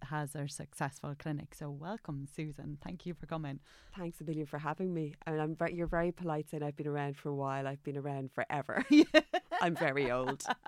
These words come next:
Speaker 1: Yeah, but she don't look it, so it's all good.
Speaker 2: I
Speaker 1: We'll just
Speaker 2: definitely feel it today.
Speaker 1: <laughs> Yeah. So myself and Susan were at Future Beauty yesterday in Ireland.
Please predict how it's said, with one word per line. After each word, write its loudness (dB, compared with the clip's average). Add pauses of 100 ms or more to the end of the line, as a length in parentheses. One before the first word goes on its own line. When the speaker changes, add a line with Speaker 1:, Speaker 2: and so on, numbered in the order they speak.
(840)
Speaker 1:
Yeah, -4
but -10
she -4
don't 0
look 0
it, -6
so 0
it's -4
all 2
good. -2
Speaker 2:
I -12
Speaker 1:
We'll -4
just 0
Speaker 2:
definitely -4
feel 0
it -2
today. 4
Speaker 1:
<laughs> -8
Yeah. 0 (420)
So -6
myself 2
and 0
Susan 0
were 2
at 2
Future -4
Beauty -6
yesterday -6
in -4
Ireland. -2